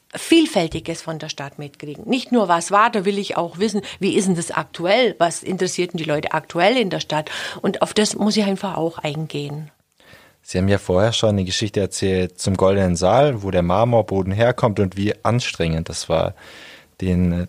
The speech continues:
Speaker 2: damals vor vier-, vierhundert Jahren nach Augsburg zu bringen.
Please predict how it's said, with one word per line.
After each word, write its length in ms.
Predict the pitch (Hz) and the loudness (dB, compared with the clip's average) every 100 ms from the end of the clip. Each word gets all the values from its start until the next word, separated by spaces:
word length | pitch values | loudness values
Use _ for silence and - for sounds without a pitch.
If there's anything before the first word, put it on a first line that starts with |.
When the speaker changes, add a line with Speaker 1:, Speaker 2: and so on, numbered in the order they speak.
| - | -2
Speaker 2:
damals 380 | 87 95 98 - | 0 2 2 0
vor 160 | 92 | -4
vier-, 280 | - 101 98 - | -4 -2 -2 -4
vierhundert 400 | - 107 101 85 | 0 2 2 2
Jahren 460 | 87 87 101 95 | 2 2 2 0
nach 220 | 87 82 | -2 -4
Augsburg 520 | - 101 - - 87 - | -8 -10 -8 -8 -8 -6
zu 140 | 85 | -6
bringen. 560 | - 85 80 87 117 | -4 -2 0 0 -2